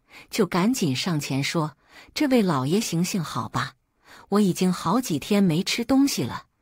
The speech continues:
求求你给口吃的吧。”刘富翁本来是出门找媳妇，没想到出门就碰到了叫花子，真是晦气！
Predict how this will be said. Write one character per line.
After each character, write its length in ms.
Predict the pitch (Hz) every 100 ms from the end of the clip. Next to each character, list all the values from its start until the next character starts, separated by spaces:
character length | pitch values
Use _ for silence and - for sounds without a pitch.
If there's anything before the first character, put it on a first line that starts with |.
| _ - -
求 260 | - 196
求 200 | 214 214
你 140 | 247 180
给 220 | - 175
口 240 | - 139
吃 280 | 117 - 226
的 120 | 233
吧。” 240 | - - - _ _ _ _ _
刘 220 | 190 202
富 260 | 226 269 214
翁 260 | 240 240 - _ _
本 180 | 185 143
来 140 | 135
是 180 | 170 -
出 220 | 180 -
门 240 | 220 147 170
找 220 | 165 120
媳 260 | - - 139
妇， 300 | - 196 - _ _ - -
没 200 | 175 208
想 280 | - 127
到 240 | 123 143 123 - _
出 200 | - 226
门 220 | 190 147
就 160 | 170 185
碰 320 | - - 269
到 160 | 196 147
了 100 | 131
叫 220 | - 170
花 320 | - 175 160
子， 220 | 165 131 - _ _ _ _
真 200 | - 294
是 140 | 294 240
晦 220 | - 180
气！ 340 | - 220 -